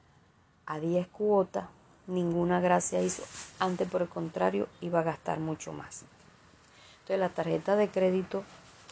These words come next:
son para saberlas usar. Aquí les doy un tip personal que no sé si esto aquí esté más adelante, pero, eh, nosotros hacemos algo. Eh, hay ofertas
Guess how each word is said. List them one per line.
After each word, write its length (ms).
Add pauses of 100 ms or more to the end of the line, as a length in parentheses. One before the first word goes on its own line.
(140)
son 580
para 340
saberlas 840 (100)
usar. 600 (1700)
Aquí 280
les 160
doy 180
un 200
tip 240 (340)
personal 640
que 100
no 160
sé 160
si 160
esto 240 (140)
aquí 320
esté 240
más 180
adelante, 580
pero, 320 (680)
eh, 260
nosotros 760
hacemos 540
algo. 380 (1080)
Eh, 280
hay 200
ofertas 560